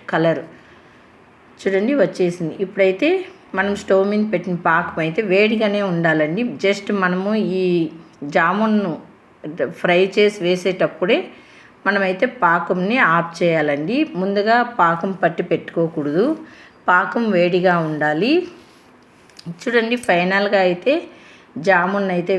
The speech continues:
వేసేసాను, రెడీ అయిపోయింది, మొత్తం అయితే చేసేసుకున్నాను. చూడండి, తెలుస్తూ ఉంది కదా ఎంత బాగుందో,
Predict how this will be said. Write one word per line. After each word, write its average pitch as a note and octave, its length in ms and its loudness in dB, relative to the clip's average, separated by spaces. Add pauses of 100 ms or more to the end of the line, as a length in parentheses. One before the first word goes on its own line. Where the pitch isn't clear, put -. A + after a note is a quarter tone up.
వేసేసాను, E3+ 600 -2 (120)
రెడీ E3+ 240 0
అయిపోయింది, D#3+ 440 -2
మొత్తం E3+ 280 -4 (100)
అయితే E3 180 -2 (140)
చేసేసుకున్నాను. D#3 800 -2 (540)
చూడండి, G#3 320 0 (140)
తెలుస్తూ F3+ 340 0 (120)
ఉంది F#3 220 -2
కదా F#3 120 0 (160)
ఎంత E3 200 -4
బాగుందో, F3 480 0